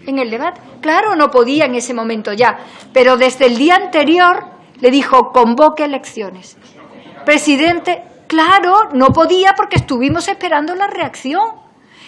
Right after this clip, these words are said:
Estuvimos esperando la reacción de ustedes para convocar elecciones. Y usted sabe además, porque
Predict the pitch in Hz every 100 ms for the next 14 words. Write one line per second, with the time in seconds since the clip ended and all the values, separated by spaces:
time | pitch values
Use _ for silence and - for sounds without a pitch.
0 | - 277 247 269 302 370 370 359 - 277
1 | 262 320 359 370 320 262 254 226 - 339
2 | 349 330 349 359 - 339 302 262 262 233
3 | 220 302 370 392 - - 247 226 - 240
4 | 220 208 202 - - 214 208 262 262 320
5 | 320 302 320 403 403 269 220 214